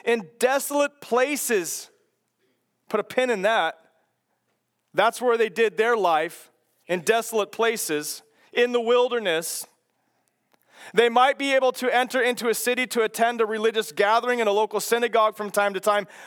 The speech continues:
but they had to be isolated and put behind a screen when they came.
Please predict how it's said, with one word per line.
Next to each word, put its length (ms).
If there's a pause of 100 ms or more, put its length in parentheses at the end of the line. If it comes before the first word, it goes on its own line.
(120)
but 160
they 140
had 160
to 40
be 200
isolated 800
and 180
put 200
behind 380
a 40
screen 520
when 140
they 140
came. 400